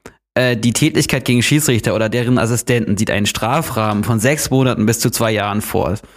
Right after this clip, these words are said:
fort. Bei der Bemessung der Sperre hat das Gericht zugunsten des Spielers Fandrich sein untadeliges Verhalten in zwölf Jahren Profifußball berücksichtigt.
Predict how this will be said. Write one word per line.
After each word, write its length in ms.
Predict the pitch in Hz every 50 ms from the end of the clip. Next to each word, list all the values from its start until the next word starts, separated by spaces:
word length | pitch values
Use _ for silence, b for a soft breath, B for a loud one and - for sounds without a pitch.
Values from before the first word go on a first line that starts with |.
| B B B _ _ -
fort. 300 | - 85 69 - - -
Bei 100 | 110 113
der 140 | 110 117 107
Bemessung 420 | 113 110 117 131 143 - 165 139
der 100 | 127 120
Sperre 380 | 117 - - 120 131 147 143 123
hat 180 | 123 123 -
das 140 | 117 107 -
Gericht 320 | - 107 107 147 160 - -
zugunsten 420 | - 123 - 120 113 - - 117
des 80 | 107 107
Spielers 340 | - - 107 104 101 -
Fandrich 380 | - 123 117 135 151 160 160 156
sein 200 | - 113 110 110
untadeliges 800 | - 113 135 147 139 127 - 131 123 123 123 120 113 110 107 110
Verhalten 380 | - - 104 117 143 143 147 131
in 140 | 98 110 110
zwölf 280 | - 117 113 107 -
Jahren 220 | - 104 98 104 -
Profifußball 640 | - 135 156 - 170 156 - - 147 - - 135 117
berücksichtigt. 760 | 123 110 110 110 110 - - - - - - - - -